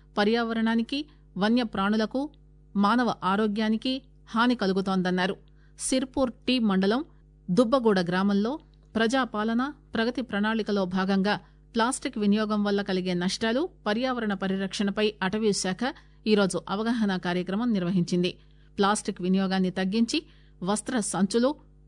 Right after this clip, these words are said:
పర్యావరణ హిత ప్రత్యామ్నాయాలు ఉపయోగించాలని సూచించారు.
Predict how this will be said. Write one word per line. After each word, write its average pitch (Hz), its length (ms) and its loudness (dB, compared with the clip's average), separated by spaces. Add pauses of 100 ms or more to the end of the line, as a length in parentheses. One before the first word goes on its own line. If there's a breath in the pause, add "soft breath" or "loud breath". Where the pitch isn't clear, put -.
(300)
పర్యావరణ 254 480 0
హిత 196 260 0 (100)
ప్రత్యామ్నాయాలు 220 960 0
ఉపయోగించాలని 196 800 0 (140)
సూచించారు. 180 600 -2